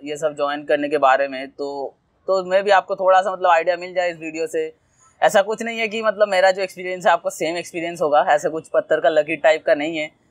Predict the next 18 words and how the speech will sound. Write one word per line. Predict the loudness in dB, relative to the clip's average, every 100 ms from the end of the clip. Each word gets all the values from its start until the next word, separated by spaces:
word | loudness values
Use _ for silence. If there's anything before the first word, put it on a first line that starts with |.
| -12
क्योंकि | -6 -2
सबको | 0 0 2
पता | 2 4
है | 4
कि | 2
कंपनीज | -4 -4 -2 -4 -4 -10
कुछ | -10 -12 -14
different | -10 -6 -6 -2
हो |
ही | -2 0
सकते | 0 -2
हैं, | -2
इतने | -2
सारे | 2 2
companies | 0 -4 -6 -4 -2
हैं। | -2 _ _ _ -4
फिर | -2 0
भी | 0 -2